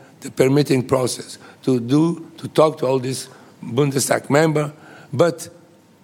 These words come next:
in the very end, she was totally exhausted. And I remember because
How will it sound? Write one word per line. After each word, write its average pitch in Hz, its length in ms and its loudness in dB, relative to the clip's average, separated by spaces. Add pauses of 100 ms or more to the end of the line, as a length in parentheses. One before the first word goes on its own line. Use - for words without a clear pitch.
in 131 120 0
the 131 100 2
very 190 320 2
end, 156 400 0 (1300)
she - 260 0
was 147 340 0 (280)
totally 135 380 -2 (120)
exhausted. 120 680 0 (540)
And 139 120 2
I 160 100 2
remember 151 460 2
because 143 460 -2